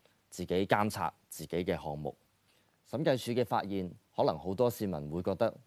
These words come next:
地方議會好離譜。我嘅答案係，就係咁離譜。利益輸送已經到咗明目張膽嘅程度。其實喺年半之前，民主動力已經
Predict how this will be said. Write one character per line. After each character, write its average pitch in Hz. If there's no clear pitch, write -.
地 85
方 110
議 90
會 80
好 -
離 95
譜。 78
我 87
嘅 98
答 87
案 90
係， 80
就 87
係 82
咁 85
離 67
譜。 73
利 101
益 143
輸 151
送 107
已 95
經 120
到 95
咗 85
明 69
目 78
張 104
膽 -
嘅 85
程 69
度。 73
其 82
實 -
喺 98
年 98
半 107
之 135
前， 101
民 -
主 143
動 120
力 101
已 98
經 131